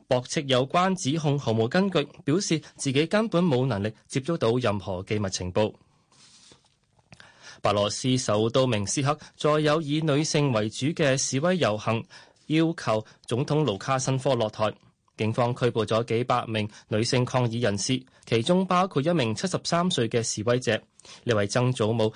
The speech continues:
被視為係抗議浪潮嘅象徵。大批身穿綠色同黑色制服、頭戴面罩嘅蒙面男子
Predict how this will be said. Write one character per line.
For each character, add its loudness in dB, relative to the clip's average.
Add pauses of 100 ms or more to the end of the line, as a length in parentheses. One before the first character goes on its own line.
(180)
被 4
視 -2
為 2
係 -2
抗 -2
議 2
浪 0
潮 -6
嘅 -6
象 -4
徵。 -2 (560)
大 -2
批 0
身 0
穿 0
綠 -2
色 -4
同 -6
黑 -10
色 -4
制 0
服、 -2 (260)
頭 0
戴 0
面 2
罩 0
嘅 0
蒙 2
面 2
男 0
子 -4